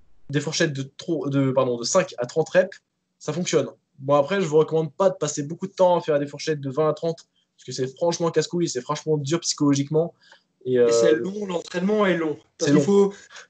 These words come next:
Speaker 2: il faut récupérer, tu vois, il faut récupérer. Et... Pff, ça, c'est chiant, quoi. Comme tu le dis. Et,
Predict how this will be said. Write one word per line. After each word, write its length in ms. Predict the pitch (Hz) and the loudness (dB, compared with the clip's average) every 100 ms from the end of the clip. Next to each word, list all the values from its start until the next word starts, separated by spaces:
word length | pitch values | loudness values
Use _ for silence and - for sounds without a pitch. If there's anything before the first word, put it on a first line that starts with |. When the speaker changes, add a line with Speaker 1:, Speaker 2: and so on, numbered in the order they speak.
| _ _ | _ _
Speaker 2:
il 120 | 175 | -2
faut 120 | 202 | 2
récupérer, 640 | 208 208 196 202 196 - - | 2 2 4 4 4 -2 -8
tu 80 | 139 | -6
vois, 120 | 147 | -6
il 60 | |
faut 120 | 147 160 | -6 -8
récupérer. 840 | 160 180 170 170 196 196 170 156 | -8 -6 -4 -2 0 0 -2 -2
Et... 20 | |
Pff, 1300 | 151 - _ _ _ _ _ - - - - - _ _ _ _ _ | -6 -14 _ _ _ _ _ -16 -16 -16 -20 -20 _ _ _ _ _
ça, 240 | - 147 | -10 -8
c'est 180 | 139 160 | -2 0
chiant, 520 | - - - 156 127 | 0 -2 0 0 -2
quoi. 220 | - 117 | -8 -12
Comme 160 | 110 175 | -4 -4
tu 160 | 160 147 | -2 -6
le 80 | |
dis. 220 | 147 185 151 | -2 0 0
Et, 220 | 123 123 | -2 -8